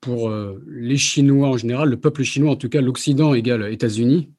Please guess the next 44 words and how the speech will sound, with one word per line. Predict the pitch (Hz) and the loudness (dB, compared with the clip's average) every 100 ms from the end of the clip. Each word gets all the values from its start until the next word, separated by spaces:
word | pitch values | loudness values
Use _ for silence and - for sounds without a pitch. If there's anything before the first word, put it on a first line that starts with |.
| _ | _
S'ils | - 107 | -12 -8
voyaient | 110 113 | -4 -2
un | 107 | 0
blanc, | 117 127 | 2 2
ils | |
pensaient | 120 98 107 | 2 -6 -6
que | |
c'était | - 104 | -4 -4
un | |
Américain. | 104 107 104 131 143 120 | -2 -2 0 2 2 2
Et | 104 | -2
ils | 120 120 | -6 -6
avaient | 110 | -8
parfois | 104 104 113 | -8 -2 0
une | |
vision | 104 117 120 | 2 0 2
un | 117 | 0
peu | 127 | -2
caricaturale. | 120 110 113 117 113 117 117 135 110 - - - | -2 -2 0 -2 -2 -2 2 2 0 -8 -20 -6
Et | 113 - _ - | -4 -4 _ -14
j'avais, | 135 113 107 | -10 -8 -4
j'avais | 110 110 | -2 -2
un | 120 | 2
peu | 135 | 2
l'impression | 135 135 160 | 4 4 2
que | |
ça | - | 2
remontait | 107 123 127 | 2 2 2
jusqu'au | 131 127 | 0 0
plus | 117 135 | 0 2
haut | 127 | 4
niveau, | 131 123 143 | 4 6 4
où | 127 | 4
l'objectif, | 110 107 113 - 135 135 | 2 0 -2 0 -2 -2
on | 101 | -4
était, | 104 104 | -4 -4
on | 104 101 | -6 -2
avait | 104 | -2
vraiment | 104 110 | 0 2
les | 113 101 | 2 2
yeux | 113 | 2
rivés | 113 110 117 | 4 2 2
sur | 117 95 | -2 -8
le, | 92 | -10